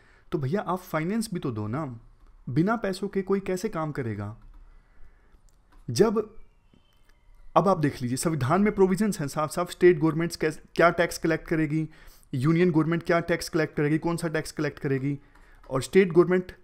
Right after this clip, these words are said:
के पास रेवेन्यू कम होगा तो इसी वजह से रेवेन्यू शेयरिंग की भी बात कही गई है। सब कुछ संविधान में साफ साफ पे बोल रखा है। लेकिन सेवेंटी थर्ड, सेवेंटी फोर्थ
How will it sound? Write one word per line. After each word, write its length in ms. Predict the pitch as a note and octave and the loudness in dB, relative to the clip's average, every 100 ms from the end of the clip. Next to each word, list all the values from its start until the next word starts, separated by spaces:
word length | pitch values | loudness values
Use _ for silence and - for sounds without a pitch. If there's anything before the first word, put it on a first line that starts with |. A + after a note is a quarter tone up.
| - _ - | -20 _ -2
के 60 | |
पास 240 | F3 E3+ - | 2 2 2
रेवेन्यू 260 | D#3 E3+ | 0 2
कम 180 | F3 F#3+ | 2 2
होगा 400 | C3+ C#3+ F3 F#3 - - - _ _ F3 | 0 0 -2 -4 -8 -20 -20 _ _ -4
तो 120 | - | -2
इसी 220 | F3 G#3 | -2 2
वजह 220 | F3 E3 | 2 2
से 300 | E3 F3 F3 - - - - - - | 2 2 0 -4 -20 -20 -20 -18 2
रेवेन्यू 300 | D3+ E3+ F#3 | 4 6 4
शेयरिंग 320 | - F#3 F#3+ | 8 8 8
की 100 | F#3+ | 4
भी 60 | F#3+ | 2
बात 280 | D3+ D#3 - | 2 2 2
कही 180 | B2+ C3+ | -2 0
गई 160 | C#3+ | -2
है। 180 | A#2 C3 | -2 -4
सब 220 | - A#3+ | -2 0
कुछ 200 | C4 B3 | 0 -2
संविधान 360 | - G3+ C3+ D3 | 0 0 0 0
में 80 | F#3 | -2
साफ 280 | F#3 E3+ - | 0 -4 -2
साफ 260 | D#3 C#3+ F3+ | -4 0 0
पे 60 | |
बोल 280 | C3 C3 D3+ | 0 0 0
रखा 260 | B2 - A2 | -2 -6 -6
है। 260 | A2 G2+ - - - - - D#3 | -6 -8 -14 -20 -20 -20 -8 0
लेकिन 340 | F#3+ G#3+ B3+ | 2 4 2
सेवेंटी 440 | A#3+ G3 G3 G#3+ B3+ | 2 0 0 -2 -4
थर्ड, 300 | F#3+ A3+ G#3 | -2 -2 -2
सेवेंटी 400 | G3+ G3 F#3+ A3+ | -2 -2 -2 -4
फोर्थ 480 | - G3+ A#3 - | -2 0 0 -4